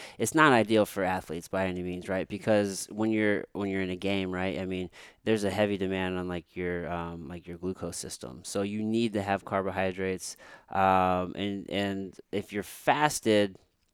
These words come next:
um, I don't know if that would be the best thing. You know what I mean? I, I don't know about intermittent fasting.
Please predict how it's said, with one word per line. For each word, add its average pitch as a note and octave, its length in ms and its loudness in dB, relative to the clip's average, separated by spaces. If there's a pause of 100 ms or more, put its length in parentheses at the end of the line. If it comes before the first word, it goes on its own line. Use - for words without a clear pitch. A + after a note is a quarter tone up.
(600)
um, A2 460 6
I A#2 60 0
don't C#3+ 160 2
know C#3+ 60 4
if B2+ 100 0
that B2+ 100 6
would A#2+ 120 4
be B2 100 2
the A#2 100 2
best A#2 260 4
thing. F#2+ 340 0 (120)
You G#2 180 -8
know G#2 80 0
what G2+ 60 2
I G2+ 60 0
mean? G#2 300 0
I, G2 200 0
I B2+ 100 -2
don't E3 140 4
know E3 100 6
about C#3 220 8
intermittent A2 500 4
fasting. G#2 540 -2